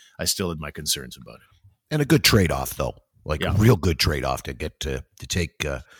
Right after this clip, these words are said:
Speaker 2: Shea Weber off the ice for five minutes. Uh, yeah,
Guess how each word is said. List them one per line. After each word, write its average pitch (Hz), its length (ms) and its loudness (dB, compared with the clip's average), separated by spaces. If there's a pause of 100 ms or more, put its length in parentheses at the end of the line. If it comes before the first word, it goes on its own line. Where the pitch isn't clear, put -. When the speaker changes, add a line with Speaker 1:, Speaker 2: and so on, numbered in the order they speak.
(160)
Speaker 2:
Shea 87 220 0
Weber 78 340 0
off 71 140 -2
the 76 140 -6
ice 73 100 -2
for 69 120 -6
five 69 340 -4
minutes. 71 340 -6
Uh, 67 60 -6 (220)
yeah, 73 120 -8